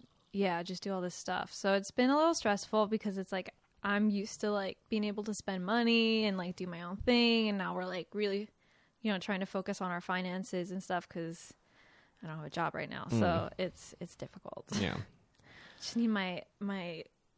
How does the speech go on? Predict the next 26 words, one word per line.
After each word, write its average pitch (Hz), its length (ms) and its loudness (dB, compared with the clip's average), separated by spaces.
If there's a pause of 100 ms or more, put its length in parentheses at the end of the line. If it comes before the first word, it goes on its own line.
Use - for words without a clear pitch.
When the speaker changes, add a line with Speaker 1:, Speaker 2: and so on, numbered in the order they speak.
(360)
Speaker 1:
my 196 120 -6
freedom. 185 580 -6 (320)
Speaker 2:
Well, 170 280 2
Speaker 1:
You 185 120 -6
know? 175 180 -8 (920)
Speaker 2:
yeah, 165 180 0
it's - 180 -6
not, 151 300 4 (1700)
it's - 240 -2
not 185 200 6
fun 120 340 6
to 113 100 0
be 101 120 6
broke 92 320 0
when 101 100 4
you're 92 120 2
like, 85 300 -2 (600)
"I'm 214 200 2
a - 40 4
fully 110 260 6
functioning 98 480 0
adult. 85 340 0 (520)
Why 339 140 6
am 196 100 6
I 147 40 8
poor?" 185 360 6